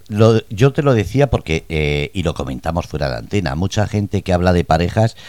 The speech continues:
eh, de relaciones, ya no solo de parejas, sino de relaciones humanas o relaciones sentimentales, la mayoría de esa gente le pasa lo que a mí, es decir, tiene una vida bastante turbulenta.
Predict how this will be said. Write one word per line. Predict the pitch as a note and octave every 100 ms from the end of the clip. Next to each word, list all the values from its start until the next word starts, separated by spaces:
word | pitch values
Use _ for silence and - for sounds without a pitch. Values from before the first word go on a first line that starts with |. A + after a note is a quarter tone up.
| - - - - -
eh, | E2 D#2+ D2+ D2+
de | C#2
relaciones, | C#2 C#2+ C2 - G2+ E2
ya | B2
no | D#3
solo | A2 D2+
de | C#2
parejas, | C2+ F2+ F#2+ D2+
sino | - D2+ D#2+
de | D#2
relaciones | D2 D2+ C#2 - G2+ A2 -
humanas | D#2+ E2+ F#2+ E2+ A#2 - - - - -
o | - E2
relaciones | D2+ C#2+ - E2+ F#2+
sentimentales, | - E2+ E2+ E2 D#2 F2+ G2 E2
la | C#2+
mayoría | C#2 C#2+ D#2+
de | F#2
esa | - D#2+
gente | F2 F2+ G2+ G2+ -
le | C#2+ C#2
pasa | D2 -
lo | F#2+ D2+
que |
a | A#1
mí, | D2 G2+
es | C#2+
decir, | C2+ C2+ D2+
tiene | C2 D2 D#2 E2 - - - - -
una | E2+ E2
vida | E2+ E2+ E2+
bastante | E2+ D2 - D#2 D#2 - F#2 F2 E2 D2+ C#2+ C2+
turbulenta. | - E2 C#2 C#2 F#2+ G#2 C#2 A1+